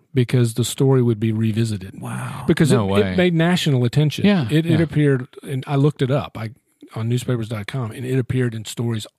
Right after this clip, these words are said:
Speaker 1: uh, in newspapers all across the country. It was kinda like a Christmas miracle story because
Speaker 2: Yeah.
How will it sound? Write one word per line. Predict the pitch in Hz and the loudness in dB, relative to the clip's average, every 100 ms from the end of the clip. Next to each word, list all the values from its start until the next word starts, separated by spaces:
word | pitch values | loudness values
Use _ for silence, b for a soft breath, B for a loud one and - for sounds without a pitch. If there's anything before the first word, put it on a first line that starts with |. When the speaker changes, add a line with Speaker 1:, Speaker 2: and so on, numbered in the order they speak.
| _ | _
Speaker 1:
uh, | 120 123 | -10 -6
in | 131 | 0
newspapers | 131 - 117 120 | 0 0 -4 -6
all | 113 117 | -8 -8
across | - 107 - | -8 -12 -12
the | 113 | -12
country. | 120 113 110 107 | -10 -8 -12 -6
It | |
was | 156 - | -6 -2
kinda | 185 | 0
like | 147 117 | 0 -2
a | |
Christmas | 101 147 - 123 | -2 -4 -2 -6
miracle | 139 127 120 | -4 -6 -6
story | 104 - - - | -10 -12 -16 -14
because | 139 147 | 0 2
Speaker 2:
Yeah. | 156 | 2